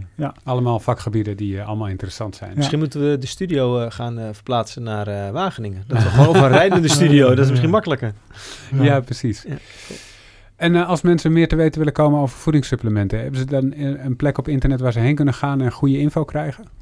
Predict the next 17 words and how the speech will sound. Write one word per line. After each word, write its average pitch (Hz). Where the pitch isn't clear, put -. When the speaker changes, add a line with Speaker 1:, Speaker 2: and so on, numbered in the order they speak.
Speaker 1:
Nou, 147
dan 139
zou 131
ik 127
toch -
eigenlijk 170
gewoon 160
naar 160
het 147
voedingscentrum 151
gaan. 107
Die 135
hebben 127
Speaker 2:
Mhm. 123
Speaker 1:
daar 120
toch, 127
eh, 135